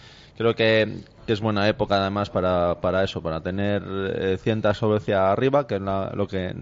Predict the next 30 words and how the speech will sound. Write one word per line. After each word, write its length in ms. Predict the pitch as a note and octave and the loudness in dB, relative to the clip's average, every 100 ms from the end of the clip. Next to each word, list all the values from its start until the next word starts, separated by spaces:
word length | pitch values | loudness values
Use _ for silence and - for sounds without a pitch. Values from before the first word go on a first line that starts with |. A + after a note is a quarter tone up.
| - | -12
estamos 480 | - G#2+ G2+ G2 F#2 - - - | -2 0 0 0 -4 -10 -20 -10
echando 420 | F#2 - G#2 G2+ | -8 -4 -2 -2
un 60 | F#2+ | -2
poquito 340 | G2 G2+ G2 | -4 0 0
de 80 | F#2+ | 0
menos 320 | G#2 G2+ - | -2 -2 -2
en, 220 | F#2+ F2+ | -4 -4
en 120 | - | -6
este 180 | G2+ - | -4 0
Valladolid 320 | F#2+ F#2 F#2+ | 0 2 0
esta 180 | G2+ - | -2 -4
temporada. 480 | G2 F#2+ G#2+ A#2 B2 - - - - - | -6 0 2 2 0 -6 -20 -20 -20 -10
Y 100 | - | -4
bueno, 340 | G#2+ A2 F#2+ - | -2 0 -4 -2
ahora, 720 | F#2+ G#2 G#2 G#2 G#2 G#2 G2 | 0 2 4 2 2 2 2
ahora 220 | A2+ A2+ | 4 4
mismo 500 | A#2+ A2 G#2+ G2+ G2+ | 2 -2 -2 0 -2
si, 600 | - G2+ G2 G2 F#2+ E2+ | 0 2 2 2 2 0
si 160 | - G2 | -6 -4
los 160 | F#2+ | 0
de 80 | F#2+ | 2
arriba 260 | F#2+ G#2+ G2 | 2 2 2
se 120 | - | 0
encuentran 420 | F#2+ F#2+ F#2 F#2 | -4 -4 -2 -2
bien, 180 | F#2+ F2+ | -2 -6
se 80 | - | -6
encuentran 380 | G2 G2 G2 F#2 | -6 -4 -4 -2
como 240 | F2+ F2 | -4 -4
si 160 | - F#2 | -4 -4
están, 340 | - G2 G2 | -4 -4 -6